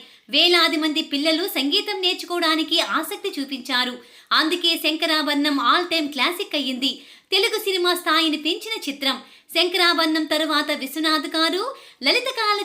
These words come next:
చుట్టూ తిరిగే కథాంశాలతో ఎక్కువ సినిమాలు చేశారు. వాటిలో సిరివెన్నెల, శృతిలయలు,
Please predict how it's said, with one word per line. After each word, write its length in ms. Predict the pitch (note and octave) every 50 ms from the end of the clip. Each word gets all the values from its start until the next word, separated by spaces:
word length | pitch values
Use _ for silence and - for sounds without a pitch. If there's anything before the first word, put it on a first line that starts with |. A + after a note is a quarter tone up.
| - G4
చుట్టూ 240 | F#4+ - F#4+ F#4+ F#4
తిరిగే 440 | F4+ F4 F4 F4 F4 F4 E4+ E4 E4+ C4+
కథాంశాలతో 680 | A#3+ C4+ D4+ E4 F4+ F4 F4 F4 D#4+ D#4+ D#4+ D#4+ E4+ E4
ఎక్కువ 340 | C#4 C4 C#4 C#4 G#4+ A4 A4 -
సినిమాలు 460 | G4 F#4+ F4+ F4 E4 D#4+ D4+ - B3+
చేశారు. 440 | A#3+ - - B3+ A#3+ B3 B3 A#3 - - - - - _ -
వాటిలో 440 | A3+ C4 C#4 D4 C#4+ D4+ C#4 C#4 C#4
సిరివెన్నెల, 680 | C#4 - A3+ B3 C#4+ D4 D#4+ D4+ D#4 E4 E4+ F4 F4+ G#4 C5 - - - - _ - -
శృతిలయలు, 760 | C4+ D#4+ C#4 G4+ F#4 G4 G4 F#4+ G4 F#4 F#4+ G4+ G#4+ B4 C5+